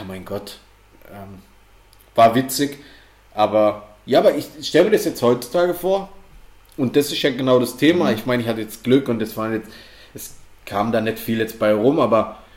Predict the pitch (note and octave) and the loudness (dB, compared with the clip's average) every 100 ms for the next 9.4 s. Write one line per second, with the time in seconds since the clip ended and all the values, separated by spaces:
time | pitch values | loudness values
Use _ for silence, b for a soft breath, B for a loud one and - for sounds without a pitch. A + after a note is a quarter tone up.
0 | B B - B2+ - - C#3 D#3 E3+ E3 | B B -2 -2 -2 2 2 4 2 0
1 | - D#3+ - D3+ D#3+ D#3 F3 F#3+ E3 D#3 | 2 2 2 -2 0 -4 -2 -4 0 2
2 | D3+ C#3+ C#3+ C#3 C3 B2 A#2 B2+ B2+ A#2+ | 2 2 2 0 -2 -6 -2 -2 0 0
3 | C#3+ E3+ E3 D#3 D3+ C3+ G#2+ G#2+ A2 F#2+ | 0 0 -2 -2 0 0 2 0 0 -4
4 | A#2+ A#2+ A#2 C3 C3+ C#3 C3 B2+ C3+ B2 | -4 -2 -2 -4 -6 0 0 2 0 -2
5 | B2 C3+ - D3+ C3+ - C#3+ C3 B2 A#2 | -2 -4 0 -2 0 -2 2 2 2 -2
6 | A2 A#2 A#2 B2+ A2+ - G#2 G#2+ B2 B2 | 0 0 2 0 -2 -4 -6 -2 0 0
7 | - C3 A#2 A2+ G2+ C#3 C3+ B2 - C3 | 4 4 4 -2 0 4 4 2 4 8
8 | D3+ D#3+ D#3+ C#3+ C#3 C#3 B2 C3 B2+ A#2+ | 8 8 8 6 4 0 -2 -2 -2 -2
9 | - B2+ F#2 G#2 | 0 0 0 -4